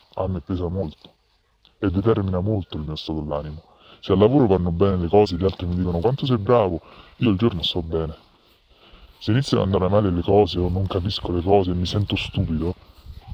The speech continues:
eh, io non sto bene. E questo è triste, questo è grave, perché di nuovo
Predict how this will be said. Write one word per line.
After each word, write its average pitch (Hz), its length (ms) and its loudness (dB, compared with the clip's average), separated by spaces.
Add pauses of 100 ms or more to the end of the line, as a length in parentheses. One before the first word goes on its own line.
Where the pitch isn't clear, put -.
(160)
eh, 117 140 -2
io 135 120 0
non 107 140 0
sto - 160 -4
bene. 90 320 -2 (1120)
E - 120 -6
questo - 300 2
è - 20 -8
triste, - 380 -4 (400)
questo 147 240 4
è 92 40 4
grave, 90 420 2 (340)
perché 107 320 2
di 104 100 4
nuovo 104 440 2